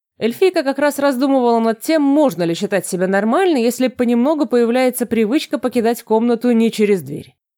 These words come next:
Не то чтобы гоблин перемещался подобными маршрутами из чистой любви к протесту,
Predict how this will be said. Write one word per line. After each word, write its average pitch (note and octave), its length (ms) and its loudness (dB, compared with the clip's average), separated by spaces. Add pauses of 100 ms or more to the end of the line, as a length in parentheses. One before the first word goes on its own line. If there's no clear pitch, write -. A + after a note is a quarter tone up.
(100)
Не G#3 160 -2
то F#4+ 140 2
чтобы D4+ 280 -2
гоблин C4+ 400 0
перемещался A#3+ 640 -2
подобными A3+ 520 0
маршрутами G#3+ 720 0
из F#3 60 -2
чистой A3 380 -4
любви G3+ 280 0
к G#3 100 -6
протесту, G#3+ 680 -4